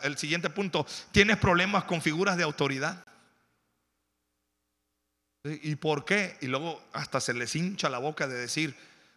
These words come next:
"Si ni mi padre me mandaba, menos tú". Uy, vergüenza, hermano. Ni digas que es cristiano si usted tiene esa forma de pensar.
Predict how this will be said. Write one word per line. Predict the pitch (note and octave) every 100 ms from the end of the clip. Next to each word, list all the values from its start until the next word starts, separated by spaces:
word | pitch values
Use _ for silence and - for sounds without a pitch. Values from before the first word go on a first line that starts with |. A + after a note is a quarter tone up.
| -
"Si | - C3+ B2
ni | C3 C3
mi | C3
padre | C3+ - E3+ F#3 G#3 G3 F#3 -
me | - D#3+
mandaba, | D3+ D3 C#3+ D3 F#3+ F#3+ - D#3+ B2+ - - - -
menos | A#2+ B2+ G3+ C#4 B3+ A3+ A3 A3+ F#3+ - -
tú". | A3
Uy, | A3+ G#3 F#3 D#3 B2 A#2+ F3+ A4 A4+ E4 D3+ D3 C#3+ C3+
vergüenza, | D3 B2 A#2 G3 A#3 F3
hermano. | D3 E3 A3 C#3+ - -
Ni | D#3 D3
digas | F3+ A3+ F3+
que | G3
es |
cristiano | F3+ F#3 - F3+ F#3
si | D#3+
usted | C#3+ E3+ E3
tiene | E3 E3+
esa | D#3
forma | C#3+ E3 D#3+
de |
pensar. | C#3 C3 A#2+ C#3+ C#3 - -